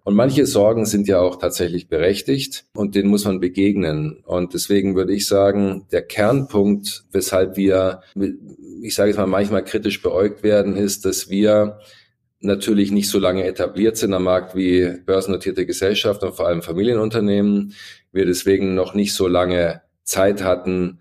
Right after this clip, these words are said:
die Nachhaltigkeit tatsächlich unter Beweis zu stellen und das sozusagen schon in alle Kapillaren vorgedrungen ist. Viele, viele Menschen um uns herum natürlich die positive Erfahrung hatten mit dem,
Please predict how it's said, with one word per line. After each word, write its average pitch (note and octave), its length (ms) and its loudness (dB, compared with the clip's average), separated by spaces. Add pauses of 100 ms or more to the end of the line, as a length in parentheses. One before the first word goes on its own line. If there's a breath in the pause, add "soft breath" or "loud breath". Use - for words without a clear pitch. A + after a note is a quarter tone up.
(120)
die F#2 80 0
Nachhaltigkeit F2 1120 0
tatsächlich F2+ 480 -2
unter F2 160 -4
Beweis E2+ 360 0
zu - 120 -4
stellen F#2+ 340 0
und E2+ 180 -4
das - 220 -4
sozusagen F2+ 480 -2
schon F2+ 140 -2
in E2+ 80 -2
alle F2 280 0
Kapillaren F2 680 0
vorgedrungen F#2 640 -2
ist. F2 400 -4
Viele, A#2+ 460 2
viele G2+ 280 0
Menschen F#2+ 380 0
um F#2 140 -2
uns F#2 180 -4
herum F#2 340 0
natürlich F#2+ 380 0
die F#2+ 100 -2
positive F#2+ 540 -2
Erfahrung F#2 520 0
hatten F2 420 -2
mit F2 320 -4
dem, E2+ 340 -4